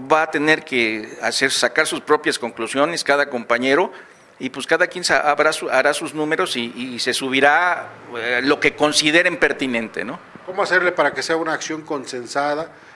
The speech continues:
Speaker 2: y no vengan este tipo de situaciones que a veces se enfrentan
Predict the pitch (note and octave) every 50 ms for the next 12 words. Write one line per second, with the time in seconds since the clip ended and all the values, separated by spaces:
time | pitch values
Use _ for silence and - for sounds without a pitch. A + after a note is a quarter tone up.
0 | - - - - C3+ B2+ C3 C#3 D3 D#3 E3 E3+ F3 E3+ C#3+ D#3+ D#3+ D#3+ E3 E3
1 | E3 D#3 D3 D3 C#3 - - C#3+ - D3+ - - D#3 D3 - - B2+ - C3 -
2 | - D3 D#3 C#3+ - C3+ C3 C#3+ E3 - - C#3+ C3 - - D3+ E3+ E3+ E3+ E3
3 | C#3+ A#2+ A2